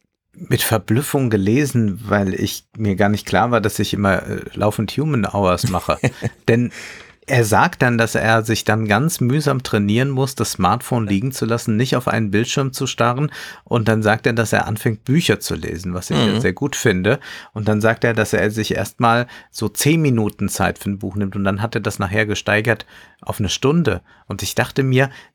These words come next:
Speaker 1: wie kann das sein, dass ein doch sehr intelligenter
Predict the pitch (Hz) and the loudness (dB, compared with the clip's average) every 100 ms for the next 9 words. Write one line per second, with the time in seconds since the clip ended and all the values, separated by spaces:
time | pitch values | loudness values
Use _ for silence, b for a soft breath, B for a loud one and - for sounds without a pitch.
0 | - 113 - 120 123 - 95 107 160 135 | -8 -6 -2 0 2 0 2 4 4 2
1 | - - 104 101 95 B B 101 - - | 0 0 0 0 -2 B B -4 -2 -6
2 | _ 110 107 101 107 110 104 104 107 107 | _ -2 2 2 0 -2 0 0 0 -2